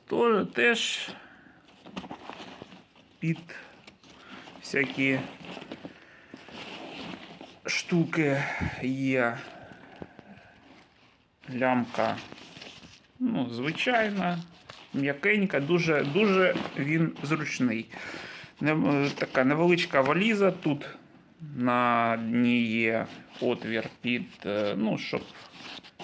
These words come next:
рідина всяка витикала. Так, лямка тут, лямка, ну, звичайно, все. Е,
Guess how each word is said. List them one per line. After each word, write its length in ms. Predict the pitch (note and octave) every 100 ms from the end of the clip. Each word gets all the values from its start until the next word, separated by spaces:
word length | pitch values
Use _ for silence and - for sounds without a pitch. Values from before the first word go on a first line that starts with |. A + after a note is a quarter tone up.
| -
рідина 320 | B2 B2 E3+ A3+
всяка 360 | - F#3+ F3+
витикала. 640 | F3 F3 F3+ - E3+ D#3+ D3+ - - - - - - - - - _
Так, 360 | D3+ C#3 A#2+ A2+ - - B2
лямка 540 | C#3+ D#3+ B2+ A#2+ A2 -
тут, 420 | A2 A2 - - - - - A#2
лямка, 560 | G2+ F2+ F#2+ - - F#2+ A#2+ - -
ну, 340 | - G3 C3 - - - - -
звичайно, 640 | B2+ - A3+ G#3 G3+ F#3
все. 420 | E3+ - - D3 D3 - - - - - - - - - - - - - - - - - - - _ - -
Е, 360 | B2+ B2+ B2